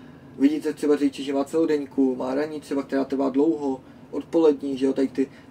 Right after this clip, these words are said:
příměstská doprava, vlastně tam jsou ty šichty strašně dlouhý. Jo, takže prostě buďte vůči nám schovývaví, my kvůli vám stáváme ve, ve, ve tři ráno třeba. Jo, a zase na druhou stranu, vybrali jsme si tu práci, jaký děláme s láskou.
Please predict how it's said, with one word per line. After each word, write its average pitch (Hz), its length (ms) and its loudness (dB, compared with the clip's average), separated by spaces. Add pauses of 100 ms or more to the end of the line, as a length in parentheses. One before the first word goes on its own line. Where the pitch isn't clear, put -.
příměstská 143 440 0
doprava, 135 280 2
vlastně 135 240 -4
tam 135 140 -6
jsou 139 140 -6
ty 135 80 -12
šichty 135 300 -8
strašně 139 340 -4
dlouhý. 151 460 2 (1000)
Jo, 160 200 2
takže 156 220 -6
prostě 156 480 2 (260)
buďte 180 440 -2
vůči 165 280 -6
nám 170 120 -4
schovývaví, 165 440 4
my 135 60 -6
kvůli 151 220 2
vám 151 100 0
stáváme 147 380 0
ve, 143 140 4
ve, 139 280 0
ve 131 60 -4
tři 131 240 -2
ráno 143 300 -2
třeba. 135 400 -4 (840)
Jo, 170 280 2
a 170 100 0
zase 175 220 -4
na 165 60 -2
druhou 160 160 0
stranu, 165 200 -2
vybrali 175 280 2
jsme 175 140 -8
si 160 100 -12
tu 170 80 -10
práci, 160 260 -2
jaký 160 160 -8
děláme 170 240 0
s - 60 -14
láskou. 165 460 -2